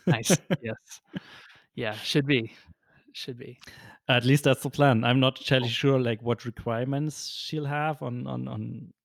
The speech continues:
Speaker 2: how they look or what, what should be on there. But by now we have, like, a library of twenty or so sections that we can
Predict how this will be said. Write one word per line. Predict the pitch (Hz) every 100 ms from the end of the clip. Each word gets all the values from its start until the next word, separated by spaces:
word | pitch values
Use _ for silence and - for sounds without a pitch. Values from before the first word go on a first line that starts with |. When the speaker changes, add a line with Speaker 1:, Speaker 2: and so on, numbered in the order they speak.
| _
Speaker 2:
how | - 110
they | 110 107
look | 107 113 -
or | 101
what, | 98 104 _
what | 127 120 -
should | 120 -
be | 110
on | 107 117
there. | 127 139 139 _ _ _ _ _ _ -
But | 110 107 - - 135
by | 120
now | 117 117
we | 117
have, | 113 98 107
like, | 104 113
a |
library | 107 101 101 101
of | - _ _ _
twenty | - - 110 110 120 127 127 127
or |
so | 120 131 127 135 139 147 151
sections | - 131 123 - 135 139 -
that | 127 -
we | 123
can | 131 127 127 131 139 165 160